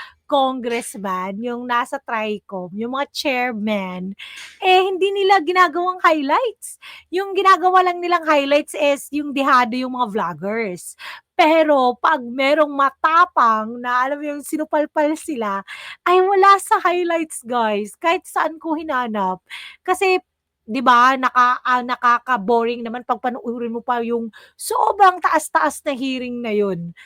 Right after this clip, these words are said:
So, kaya, naku, buti na lang meron dito kay, ano, eh, Pinoy Views and Opinions. Kaya dito na lang tayo manood, guys.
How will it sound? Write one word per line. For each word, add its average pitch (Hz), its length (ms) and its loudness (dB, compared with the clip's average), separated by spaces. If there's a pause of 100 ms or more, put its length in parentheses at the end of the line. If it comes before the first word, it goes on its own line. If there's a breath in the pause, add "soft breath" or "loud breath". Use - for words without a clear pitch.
(160 loud breath)
So, 269 460 6 (440)
kaya, 226 340 0
naku, 254 300 -2
buti 233 340 -2
na 220 80 0
lang 320 180 0
meron 233 540 -2
dito 220 380 -6
kay, 220 260 -2
ano, 214 240 -6
eh, 240 160 -2
Pinoy 233 420 -2
Views 247 500 -4
and 254 140 -8
Opinions. 262 720 -6
Kaya 233 320 2
dito 220 320 -6
na 226 80 -2
lang 220 180 -2
tayo 214 300 0
manood, 202 400 -6
guys. 180 560 -8